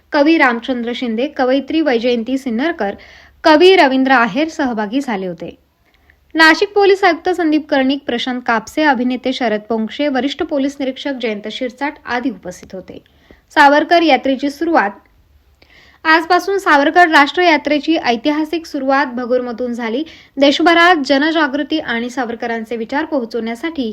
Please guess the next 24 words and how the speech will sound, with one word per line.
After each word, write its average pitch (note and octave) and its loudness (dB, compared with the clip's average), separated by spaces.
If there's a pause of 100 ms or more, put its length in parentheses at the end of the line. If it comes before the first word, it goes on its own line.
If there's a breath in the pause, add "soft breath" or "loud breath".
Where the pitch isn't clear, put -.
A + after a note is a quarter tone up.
ही D4 0
यात्रा D4 2 (340 loud breath)
बावीस D4+ 4
राज्यांमधून D4 -2
जाईल. G#3 -4 (460 loud breath)
ऐतिहासिक F4+ 4
स्थळे, D4 2
विद्यापीठे, C#4 -2
युवक B3+ 0
आणि C#4 -2
सामाजिक E4+ -4
संघटनांशी C4+ -4
यात्रेतून A#3+ -2
संवाद C4 -4
साधला G3 -8
जाईल. F#3 -10 (680 soft breath)
सावरकरांच्या G4+ 4
जीवनकार्याची, D#4 0
योगदानाची A3+ -4
आणि C4+ -6
देशभक्तीची E4 -4
प्रेरणा A#3+ -2 (100)
तरुणांना G#3+ -2
देणे G#3+ -2